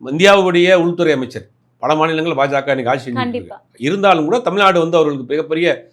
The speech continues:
Speaker 1: சவாலா இருக்கு, வீக்கா இருக்கு. அதை பலப்படுத்தணுங்கிறதுக்காக இந்தியாவினுடைய உள்துறை அமைச்சர் ரெண்டு நாள் இங்க வந்துட்டு போறாரு. நீ மாசம் மாசம் ஒரு தடவை வர்றதுக்காக பிளான் இருக்குங்கிற மாதிரி தகவல் சொல்றாங்க. அப்ப நீங்க வந்து களத்துல இறங்குறாங்க, போராடுறாங்க, முயற்சி பண்றாங்க.
Speaker 2: இல்ல, வந்ததுங்கிறத விட அந்த முருகர் அப்படின்ற தமிழர்களை ம-,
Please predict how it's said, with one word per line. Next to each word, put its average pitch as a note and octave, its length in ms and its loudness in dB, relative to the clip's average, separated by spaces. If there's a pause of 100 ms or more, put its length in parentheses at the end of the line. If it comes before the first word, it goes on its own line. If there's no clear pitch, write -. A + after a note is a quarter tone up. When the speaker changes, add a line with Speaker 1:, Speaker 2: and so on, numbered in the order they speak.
(320)
Speaker 1:
சவாலா F#3 340 6
இருக்கு, D#3+ 220 2
வீக்கா E3 340 -2
இருக்கு. - 200 -12
அதை F3+ 180 -4
பலப்படுத்தணுங்கிறதுக்காக D3 1080 -2
இந்தியாவினுடைய F3 680 0
உள்துறை D#3+ 360 -4
அமைச்சர் C#3 400 -10 (400)
ரெண்டு D#3+ 220 -4
நாள் F#3 180 2
இங்க D#3+ 140 -2
வந்துட்டு C3 280 -4
போறாரு. G2 100 -6 (520)
நீ C#3+ 120 -4
மாசம் E3+ 300 0
மாசம் F#3 220 2
ஒரு D#3+ 80 0
தடவை D3+ 280 2
வர்றதுக்காக D3 240 0
பிளான் C#3+ 220 0
இருக்குங்கிற A#2+ 400 -6
மாதிரி B2+ 140 -8
தகவல் B2+ 320 -4
சொல்றாங்க. G#2 260 -10 (540)
அப்ப G#3+ 380 2
நீங்க D3+ 180 0
வந்து C3+ 240 -4
களத்துல D#3 340 2
இறங்குறாங்க, B2+ 500 -2
போராடுறாங்க, C3+ 500 0
முயற்சி F3 420 0
பண்றாங்க. G#2 320 -8 (220)
Speaker 2:
இல்ல, C4+ 320 -2
வந்ததுங்கிறத F4 720 -2
விட C#4 200 2
அந்த C#4 180 -2
முருகர் F4+ 600 0
அப்படின்ற E4 480 -4
தமிழர்களை D#4+ 1000 -2
ம-, B3+ 400 0